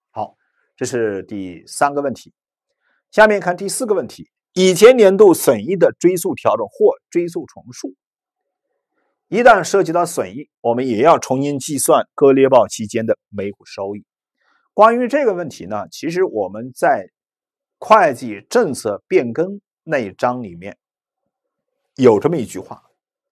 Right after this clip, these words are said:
要需要重新计算。为什么？因为会计政策变更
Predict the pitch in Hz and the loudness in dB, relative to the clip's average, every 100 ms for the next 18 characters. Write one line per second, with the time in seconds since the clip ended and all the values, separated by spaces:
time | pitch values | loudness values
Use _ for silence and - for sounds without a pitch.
0 | _ _ _ _ - 180 170 - 180 165 | _ _ _ _ 6 8 8 6 6 6
1 | 127 135 143 131 143 147 127 - 269 277 | 6 -2 -6 -8 -6 -6 -8 -4 -4 -4
2 | 113 98 _ _ _ _ _ _ - 240 | -12 -18 _ _ _ _ _ _ -4 2
3 | 285 254 269 262 _ _ _ - 240 269 | 6 8 6 0 _ _ _ -2 6 8
4 | 214 165 151 196 262 165 151 143 180 143 | 8 4 2 6 6 6 4 6 4 4
5 | 165 185 185 | 2 2 0